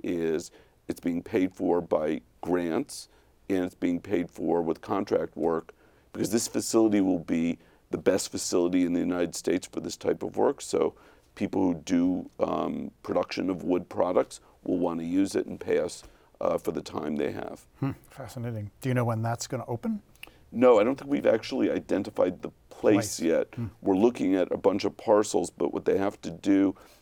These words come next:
Speaker 1: is they have to go measure the vibration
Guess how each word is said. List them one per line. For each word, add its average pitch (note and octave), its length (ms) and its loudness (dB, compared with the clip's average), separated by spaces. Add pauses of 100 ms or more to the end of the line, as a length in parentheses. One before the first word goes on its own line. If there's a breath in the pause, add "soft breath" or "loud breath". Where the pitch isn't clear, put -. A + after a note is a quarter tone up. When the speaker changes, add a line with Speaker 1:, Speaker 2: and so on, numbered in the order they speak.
(100)
Speaker 1:
is F#2 120 -6
they F#2+ 60 4
have F#2 140 0
to F2 80 -6
go F#2 500 4 (360 soft breath)
measure F#2+ 580 4
the F2 140 -2
vibration F2 920 0